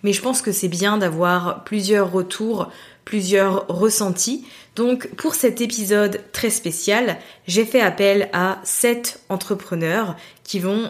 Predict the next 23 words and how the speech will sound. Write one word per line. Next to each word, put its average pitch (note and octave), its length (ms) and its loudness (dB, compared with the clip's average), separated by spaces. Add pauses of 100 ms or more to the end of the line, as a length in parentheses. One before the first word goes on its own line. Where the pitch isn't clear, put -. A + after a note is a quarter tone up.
nous G3+ 160 0
partager F#3+ 680 0
leur G3 280 2
expérience. - 760 -4 (340)
Donc A3 160 0
je C#4 60 2
suis D4+ 200 0
très C#4+ 280 2
heureuse F3 440 0
d'accueillir G3+ 680 2
aujourd'hui F#3 720 -2
Doriane F#3 640 2
du E3 100 -4
podcast F#3 640 0
Entrepreneur F#3 680 -2
Care, F#3 400 0
qui - 140 -2
est E3 60 0
spécialiste G3 880 0
en D#4+ 100 0
Customer G3+ 460 -2
Care. F3+ 340 0 (400)
J'accueille A3 500 0